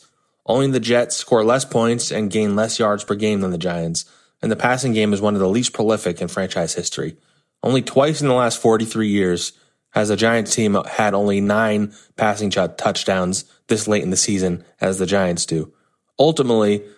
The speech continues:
the performance of the passing game might be what cost Jason Garrett his job as offensive coordinator, though Joe Judge did throw his support behind Jones as the team's quarterback in twenty twenty-one earlier this week.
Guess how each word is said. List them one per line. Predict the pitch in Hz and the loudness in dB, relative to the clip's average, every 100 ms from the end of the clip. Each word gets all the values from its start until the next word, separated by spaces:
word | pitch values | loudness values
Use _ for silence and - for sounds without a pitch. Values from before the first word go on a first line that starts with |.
| _ | _
the | 101 | -6
performance | - - 127 127 | 0 2 2 2
of | 120 | 0
the | 110 | 0
passing | 110 113 113 101 | 2 0 0 -2
game | 95 | 0
might | 95 95 | 0 0
be | 98 | 0
what | 95 90 | 0 0
cost | - 101 95 - | 0 -2 -2 -2
Jason | 101 98 | -2 -2
Garrett | 92 98 95 90 | -2 0 0 -4
his | 90 | -6
job | - 107 98 87 - _ _ - | -2 0 0 -2 -8 _ _ -6
as | 98 | -2
offensive | 98 - - 80 | -2 -4 -10 -2
coordinator, | - 110 101 92 92 92 _ _ _ _ | 2 2 2 0 0 -4 _ _ _ _
though | - 107 | 0 2
Joe | 123 120 | 2 2
Judge | 123 120 113 | 4 2 2
did | 120 135 | 0 2
throw | 127 113 | 2 2
his | 104 | 0
support | 104 120 117 | 0 0 0
behind | 110 104 101 98 | 0 -2 -2 0
Jones | 101 98 98 | 0 0 -2
as | 95 | -4
the | 98 | -4
team's | 107 92 | -4 -2
quarterback | - 107 95 92 | 0 0 0 -2
in | 92 | -4
twenty | 87 95 92 | -6 -4 -4
twenty-one | - 92 98 95 87 85 - _ - | -4 -4 0 0 -2 -6 -12 _ -2
earlier | 107 98 95 | 0 2 2
this | 90 90 - | 0 -2 -2
week. | 101 87 | -4 -4